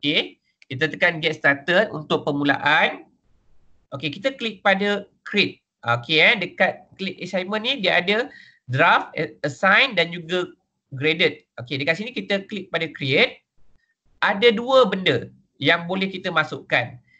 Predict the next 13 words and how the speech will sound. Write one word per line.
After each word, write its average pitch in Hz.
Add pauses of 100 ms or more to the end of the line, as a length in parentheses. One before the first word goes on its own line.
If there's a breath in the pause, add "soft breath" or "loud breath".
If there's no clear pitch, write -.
(140)
Yang 156
pertama 214
kita 202
boleh 185
guna 180
assignment 151 (540)
ataupun 175
tugasan 185 (400)
dan 202
yang 220
kedua 208
adalah 147
quiz. 143